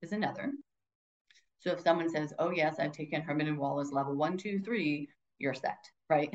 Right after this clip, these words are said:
<laughs> If they say that, you're good. Um, but truly, you want them to tell you that they have taken some coursework of how to do an internal assessment. And then number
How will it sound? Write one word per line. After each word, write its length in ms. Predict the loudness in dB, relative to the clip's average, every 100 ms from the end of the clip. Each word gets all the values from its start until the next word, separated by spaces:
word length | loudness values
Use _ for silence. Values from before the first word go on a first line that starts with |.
| 6
<laughs> 80 |
If 240 | 6 8 4
they 160 | 2
say 160 | 4 6
that, 160 | 6 4
you're 100 | 0
good. 240 | 0 -4 -14 -20 _ _ 2
Um, 500 | 4 6 4 2 -2
but 220 | 0 -2 0
truly, 360 | -2 -2 -2
you 160 | -4 -2
want 260 | 0 2
them 140 | 0 -4
to 100 | -8
tell 260 | -4 0 2
you 180 | 0 2
that 280 | 0 0
they 140 | -4 -4
have 160 | -4
taken 320 | -4 -4 -2 -2
some 280 | -2 -2 -2
coursework 460 | -2 -2 0 0 -2 -8 -20 _ _ -4
of 120 | -4
how 420 | -4 0 6 6 4
to 120 | -4
do 280 | -4 0 0
an 200 | 0 -2 -2
internal 600 | -4 -2 0 2 0 -4
assessment. 560 | -6 -6 -6 -12 -14 -16 _ -20 _ _
And 160 | 2 4
then 360 | 4 2 -2 -4 _ -8
number 400 | 0 2 2 -2